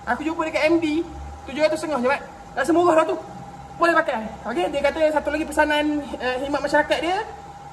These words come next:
nak pasang benda ni, kena masuk, kena pancing minyak hitam dulu. So, thank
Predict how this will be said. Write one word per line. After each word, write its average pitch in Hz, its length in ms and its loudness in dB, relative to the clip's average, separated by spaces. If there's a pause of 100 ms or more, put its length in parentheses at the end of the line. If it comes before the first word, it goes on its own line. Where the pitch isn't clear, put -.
(140)
nak 262 160 4
pasang 370 400 4
benda 349 240 0
ni, 392 320 0 (400)
kena 311 240 4
masuk, 311 560 2
kena 311 200 2
pancing 311 440 2
minyak 269 240 0
hitam 226 280 2
dulu. 151 60 -4 (640)
So, 320 160 0
thank 330 160 4